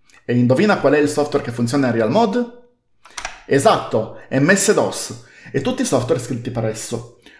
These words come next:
Quindi, di fatto, il due otto sei veniva utilizzato semplicemente come un ottanta ottantasei più veloce, ma sempre col limite di un megabyte indirizzabile.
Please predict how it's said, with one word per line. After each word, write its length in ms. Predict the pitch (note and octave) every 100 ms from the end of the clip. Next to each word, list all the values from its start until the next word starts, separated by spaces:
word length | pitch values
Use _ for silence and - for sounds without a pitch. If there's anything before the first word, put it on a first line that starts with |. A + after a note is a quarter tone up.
| _
Quindi, 500 | C4+ B3 A#3 A#3+ D#3+
di 100 | A#3+
fatto, 560 | G3 A#2 - G3 G3+ - - _
il 120 | F#3
due 140 | G3+
otto 180 | G#3+ C#4
sei 320 | C4+ D3 F#3+
veniva 300 | F3 A#3 F#3+
utilizzato 500 | D#3+ G#3 G3+ D3+ A#2+
semplicemente 840 | A#2+ - C#4+ F#3+ A#3 E3+ C#3 - G#3+ - - _
come 160 | A#3
un 80 | A#3
ottanta 340 | A3+ A3+ F#3+
ottantasei 500 | - E3+ G3 A#3+ F3+
più 120 | D#3+ F#3+
veloce, 720 | B2+ G2+ G2+ A2+ - - _
ma 120 | F#3
sempre 520 | A#3+ E3+ B2 C#3+ A#3
col 180 | A#3 C#4
limite 360 | D3+ C#3 C#3+ E3
di 80 | G3
un 80 |
megabyte 440 | G3 G#3+ D#3 A2+ B2
indirizzabile. 880 | A#2+ A2+ A#2 - C2 - C#2+ -